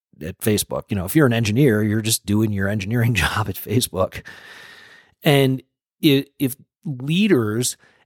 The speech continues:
especially product leaders, if they really set their O K Rs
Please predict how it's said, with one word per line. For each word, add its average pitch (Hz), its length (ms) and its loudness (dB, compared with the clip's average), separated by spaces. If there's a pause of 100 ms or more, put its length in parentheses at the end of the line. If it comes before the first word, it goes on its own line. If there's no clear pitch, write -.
especially 196 560 0
product 110 600 -2
leaders, 85 540 -12 (500)
if 147 160 4
they 160 240 4
really 151 840 2
set - 540 0
their 139 260 2
O 131 160 2
K 120 300 0
Rs 104 400 0